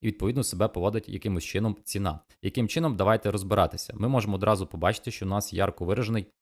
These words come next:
боковий тренд порядка сто дванадцяти днів. Що це означає? Це те, що великі гравці набирають собі позицію, тобто енергію, тобто заправляють свою машину бензином, і чим більший в нас ширший, відповідно, боковик і довший по часу, тим сильніший ріст у нас буде в одну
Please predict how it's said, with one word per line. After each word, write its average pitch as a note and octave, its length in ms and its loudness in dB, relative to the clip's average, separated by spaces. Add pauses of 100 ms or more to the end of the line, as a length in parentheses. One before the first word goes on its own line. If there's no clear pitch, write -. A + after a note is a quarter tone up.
(140)
боковий G2 400 0
тренд C#3 340 -2
порядка G#2+ 380 2
сто - 240 0
дванадцяти F#2+ 560 -2
днів. F2+ 280 0 (280)
Що F3 200 0
це - 120 0
означає? G#2 440 2
Це D#2+ 140 -6
те, B2+ 180 2
що F#2+ 180 -2
великі G2 340 2
гравці F#2 320 -2
набирають A2 400 4
собі F2+ 160 -6
позицію, F2+ 600 0 (240)
тобто - 340 -2
енергію, G#2+ 540 2
тобто G2+ 240 0
заправляють F#2 460 2
свою F#2 220 -4
машину E2+ 360 -2
бензином, F2 640 0 (240)
і G#2+ 100 -2
чим A#2+ 280 0
більший F#2+ 460 -2
в E2 40 -2
нас E2 180 -4
ширший, - 460 0
відповідно, F2+ 400 -4
боковик F2 580 -2
і G#2+ 80 -4
довший G2 360 0
по - 140 -6
часу, C#3+ 400 0 (280)
тим B2+ 160 2
сильніший G#2 560 0
ріст A#2+ 240 -4
у G2 40 -2
нас G2+ 160 2
буде G2+ 240 0
в E2 100 0
одну F#2+ 300 0